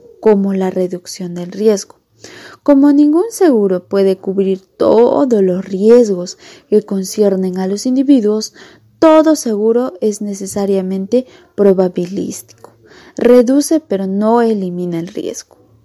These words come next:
La naturaleza probabilística de los seguros se encubre frecuentemente con formulaciones del problema de decisión,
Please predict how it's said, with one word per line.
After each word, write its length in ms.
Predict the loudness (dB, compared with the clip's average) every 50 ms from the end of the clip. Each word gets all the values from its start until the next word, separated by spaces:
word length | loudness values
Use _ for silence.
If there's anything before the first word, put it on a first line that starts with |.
| _ _ _ -20 _ _ _ _ _ _ _
La 200 | 0 2 4 4
naturaleza 880 | 4 2 2 0 -2 -2 0 0 0 2 2 2 0 2 0 -2 -2 -2
probabilística 1120 | -2 -2 0 -2 -2 0 0 -2 -2 -2 -6 -6 -6 -6 -8 -10 -16 -14 -12 -12 -12 -12 -14 -20 -20 -20 -20 _ _
de 120 | 4 4
los 180 | 6 4 2 0
seguros 580 | -2 -2 -2 0 2 2 2 4 4 2 0 -2
se 160 | -4 -6 -4
encubre 1300 | -4 -4 -6 -8 -12 _ _ _ _ _ _ _ _ -4 -2 0 0 -2 -2 -4 -2 0 2 2 2 0 -2 _ _ _ _
frecuentemente 1160 | _ _ _ 2 2 2 2 0 -2 -2 -2 -2 -2 -2 -2 -2 -2 -4 -4 -4 -4 -6 -6 -6
con 200 | -8 -10 -10 -4
formulaciones 880 | -2 -2 -2 0 0 0 0 0 -2 -2 -4 -4 -4 -4 -6 -4 -2
del 160 | 0 0 0
problema 500 | 0 -2 -2 0 0 0 -2 -2 -2 -4
de 140 | -2 -2 -2
decisión, 680 | 0 0 -2 -2 -4 -8 -8 -6 -2 -2 -2 -2 -2